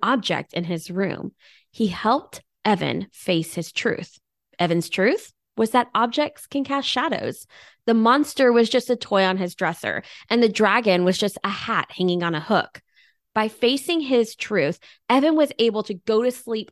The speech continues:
soundly from that point on. Okay, well, maybe not every night, but the difficulties we had before had subsided significantly. Just like Evan had to face his own truth,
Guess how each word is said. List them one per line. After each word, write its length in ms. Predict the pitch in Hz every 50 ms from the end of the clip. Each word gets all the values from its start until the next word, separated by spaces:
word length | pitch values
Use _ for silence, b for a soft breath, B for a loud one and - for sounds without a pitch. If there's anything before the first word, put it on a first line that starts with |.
| _
soundly 800 | - - - - 240 220 240 269 285 247 196 175 170 170 175 175
from 260 | - - 202 190 185
that 220 | 185 185 170 - -
point 260 | - 180 165 151 147
on. 280 | 113 80 - - - b b b b b b _ _ _ _ _ _ _ -
Okay, 440 | 320 370 339 - - 139 - - -
well, 360 | - - 247 277 285 285 294 285
maybe 300 | 294 370 440 466 494 427
not 220 | 381 339 269 - _ _
every 440 | - 180 180 180 180 190 208 220 226
night, 320 | 233 233 233 233 233 - 233
but 160 | 277 262 254 - _
the 140 | 220 247 269
difficulties 640 | - 349 349 - 349 - 339 330 - 285 269 247 -
we 120 | 226 233
had 300 | 226 - - 247 247 214
before 380 | - 208 202 - 247 262 240 208
had 240 | - 202 190 175 -
subsided 840 | - - 190 165 - - - - 196 170 175 180 175 170 165 - -
significantly. 1300 | - - - 190 175 165 175 175 175 175 185 180 175 - 160 151 143 - - - 110 90 85 151 208 _ _ _ _ _ b b b b b b _
Just 180 | - 277 285 294
like 240 | 359 370 381 381 - _ _ -
Evan 300 | 226 226 202 196 180 190
had 180 | 190 185 175
to 60 | -
face 280 | 185 - 208 185 185 -
his 200 | - 214 190 190
own 180 | 185 175 170 170
truth, 340 | - - 175 165 165 185